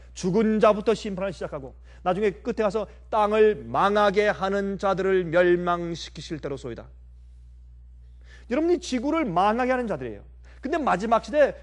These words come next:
요한계시록 십삼 장에 가서는 이 지구를, 지구의 인간들과 지구를 멸망시키는 세력이 두 가지가 등장해요. 바다에서부터 올라오는, 몸은 표범 같고 머리는 사자 같고, 그렇죠? 발은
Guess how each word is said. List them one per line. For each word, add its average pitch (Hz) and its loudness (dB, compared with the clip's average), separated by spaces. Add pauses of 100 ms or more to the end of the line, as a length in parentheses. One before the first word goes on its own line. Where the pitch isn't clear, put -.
요한계시록 226 0
십삼 - -8
장에 226 -2
가서는 220 -2
이 247 -6
지구를, 202 -6 (120)
지구의 214 -6
인간들과 220 -4
지구를 220 -6
멸망시키는 208 -4
세력이 202 -4
두 190 -10
가지가 185 0
등장해요. 120 -10 (800)
바다에서부터 208 2
올라오는, 196 2 (580)
몸은 190 2
표범 190 -2
같고 185 0
머리는 185 4
사자 185 -2
같고, 190 -2
그렇죠? 208 -2 (1000)
발은 185 2